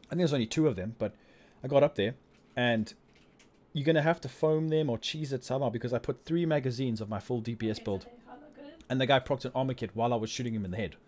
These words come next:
Speaker 1: So I don't know how to mitigate that. We're gonna have to double check playing solo, but it's difficult now.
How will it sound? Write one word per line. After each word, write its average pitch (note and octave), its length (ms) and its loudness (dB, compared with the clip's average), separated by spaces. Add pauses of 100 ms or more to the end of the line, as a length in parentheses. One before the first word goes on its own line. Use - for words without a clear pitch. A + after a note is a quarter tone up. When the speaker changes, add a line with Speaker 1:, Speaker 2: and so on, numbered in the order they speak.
(400)
Speaker 1:
So F#2 400 -4
I G#2 60 -6
don't A#2+ 220 -2
know A#2+ 220 2
how A2+ 120 -4
to G#2+ 60 -4
mitigate A2 440 -2
that. F2+ 240 -2
We're G2+ 100 -12
gonna A2+ 160 -2
have G#2+ 160 -4
to F#2+ 140 -8 (100)
double G2 220 -6
check - 260 -10
playing F#2 220 -6
solo, G#2 260 -6
but E2 100 -8
it's F#2+ 180 -8
difficult E2 580 -10
now. D#2 260 -8